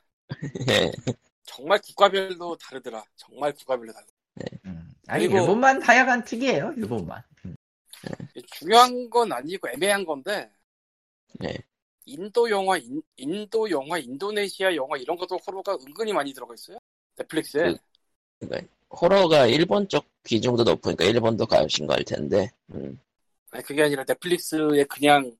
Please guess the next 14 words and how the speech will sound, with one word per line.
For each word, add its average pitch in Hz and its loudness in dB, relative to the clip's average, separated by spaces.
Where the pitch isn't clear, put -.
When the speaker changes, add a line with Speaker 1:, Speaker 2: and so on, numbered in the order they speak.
Speaker 2:
호러 247 8
영화인데, 139 -2
이제 123 -18
인도 165 0
호러, 147 -2
인도네시아 151 0
호러, 117 -12
터키 - -8
호러 156 0
이런 135 -4
것들이 127 -8
있다. 117 -20
Speaker 1:
음. 60 -8
Speaker 2:
근데 131 2